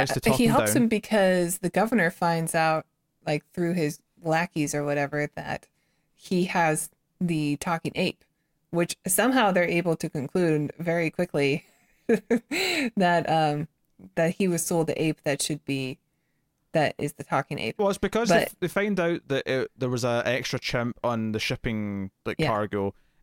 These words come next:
Speaker 1: and they were able to trace where that ape was sold to and where it ended up going. So that's how they're able to track that ape to Caesar. Um,
Speaker 2: Right. It's just, it, it's,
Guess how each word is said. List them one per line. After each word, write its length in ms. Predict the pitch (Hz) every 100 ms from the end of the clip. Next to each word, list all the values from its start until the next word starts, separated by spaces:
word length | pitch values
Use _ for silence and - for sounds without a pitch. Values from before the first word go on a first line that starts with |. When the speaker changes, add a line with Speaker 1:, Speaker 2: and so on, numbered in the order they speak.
| -
Speaker 1:
and 160 | 120
they 40 | 123
were 60 |
able 200 | 135 139
to 100 | 120
trace 500 | 127 - 123 120 - -
where 120 | 120
that 160 | 113 107
ape 160 | 113
was 100 | 107
sold 300 | - 117 113 -
to 220 | 117 107
and 220 | 104 101
where 160 | 104 104
it 80 | -
ended 240 | 107 104
up 140 | 104
going. 380 | - 101 98 98
So 280 | - 117 107 _ _
that's 200 | 139 160
how 100 | 165
they're 120 | 139
able 140 | 120 82
to 80 | 113
track 480 | - 117 - - -
that 200 | 117 98
ape 220 | 113 - -
to 100 | 110
Caesar. 480 | 113 107 98 90 - _ _ _ _ -
Um, 440 | 98 95 98 98 110 _ _ _ _ _
Speaker 2:
Right. 400 | 185 180 160 143 _ -
It's 160 | 190
just, 300 | 214 196 - - _ -
it, 140 | -
it's, 220 | - -